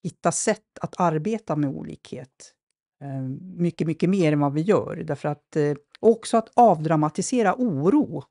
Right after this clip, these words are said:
och ängslan mycket mer. Att förstå att det är normalt. Jag tror att det vore något fundamentalt fel på oss om vi inte kände oro och ångest idag. Alltså den här existentiella grundkänslans ovisshet.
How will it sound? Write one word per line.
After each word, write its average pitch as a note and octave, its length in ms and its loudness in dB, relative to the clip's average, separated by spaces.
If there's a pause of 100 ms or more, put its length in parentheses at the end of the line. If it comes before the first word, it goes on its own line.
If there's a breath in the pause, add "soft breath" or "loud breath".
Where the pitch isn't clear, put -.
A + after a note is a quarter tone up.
(460)
och D#3+ 180 -2
ängslan - 680 -4
mycket D3+ 360 -6
mer. D#3+ 220 -10
Att D3+ 160 -10
förstå F3+ 280 0
att E3 120 -2
det F3 60 0
är E3+ 60 4
normalt. F#3+ 600 0
Jag D#3+ 120 -2
tror A3 120 2
att G#3 120 -2 (300 loud breath)
det F#3 100 -2
vore F3+ 200 4
något E3+ 180 -2 (220)
fundamentalt F3 680 0
fel D#3 360 0
på D#3+ 220 -4
oss D#3 160 -2
om D#3+ 100 0
vi D#3+ 80 0
inte D3+ 220 -2
kände D3+ 300 0
oro D3+ 440 2
och C#3 120 0
ångest - 360 -2
idag. D#3 340 -6
Alltså D#3 200 -8
den C3+ 100 -4
här C3+ 100 -4
existentiella D3 880 -6
grundkänslans C#3+ 920 -2
ovisshet. D3 600 -8